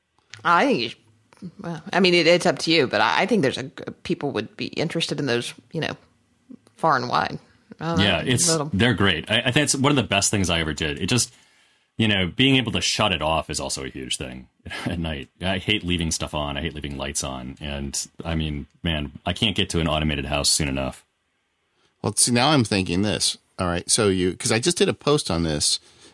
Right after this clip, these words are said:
Speaker 3: in Mac Sparky about putting my Mac to sleep with my phone. And the way I do it is I've got a, um, the Drafts app. I just
Speaker 2: Yeah.
Speaker 3: say, "M B sleep."
Speaker 2: I saw
Speaker 3: And
Speaker 2: that. I saw that post. Yeah.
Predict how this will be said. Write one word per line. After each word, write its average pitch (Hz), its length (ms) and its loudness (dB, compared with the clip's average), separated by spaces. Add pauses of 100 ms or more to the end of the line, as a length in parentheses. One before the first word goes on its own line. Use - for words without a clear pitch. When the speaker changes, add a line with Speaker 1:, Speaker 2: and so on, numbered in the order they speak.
Speaker 3:
in 98 60 -4
Mac 85 180 -2
Sparky 76 420 0
about 82 340 0 (180)
putting 135 300 4
my 87 200 2
Mac 98 320 0
to 92 80 -6
sleep 82 460 -2
with 90 240 -2
my 67 160 -2
phone. 71 520 -2 (480)
And 101 120 2
the 95 60 4
way 104 160 4
I 92 80 2
do 101 280 4
it 90 60 4
is 85 200 2
I've 78 200 -4
got 80 380 0 (720)
a, 73 360 -2
um, 65 300 -2 (180)
the 98 160 -4
Drafts 87 460 2
app. 117 280 0 (400)
I 92 100 -2
just 90 200 2
Speaker 2:
Yeah. 92 60 4
Speaker 3:
say, 76 380 2 (360)
"M 104 200 4
B 87 200 2
sleep." 85 640 0 (320)
Speaker 2:
I 101 120 2
saw - 200 4
Speaker 3:
And 95 140 6
Speaker 2:
that. - 100 0
I 87 40 -2
saw 104 180 2
that 87 120 0
post. 80 240 -2
Yeah. 85 240 0